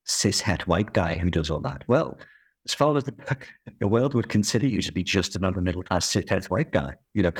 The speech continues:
they wouldn't know about your years of solitary service helping people. So this is it. This is it. The whole point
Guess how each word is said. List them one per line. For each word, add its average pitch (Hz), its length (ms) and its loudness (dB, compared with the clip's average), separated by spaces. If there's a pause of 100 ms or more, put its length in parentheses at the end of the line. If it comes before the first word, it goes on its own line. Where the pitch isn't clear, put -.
(120)
they 117 140 4
wouldn't 151 220 2
know 92 100 2
about 82 240 0
your 90 140 0
years 85 340 0
of 82 80 -8
solitary 82 400 0
service 80 400 -2
helping 87 320 -2
people. - 260 -8 (220)
So 135 220 2 (280)
this 156 200 2
is 90 100 -2
it. - 160 -4
This 104 120 2
is 90 80 0
it. 87 100 0
The 104 80 4
whole 120 300 0
point 107 440 0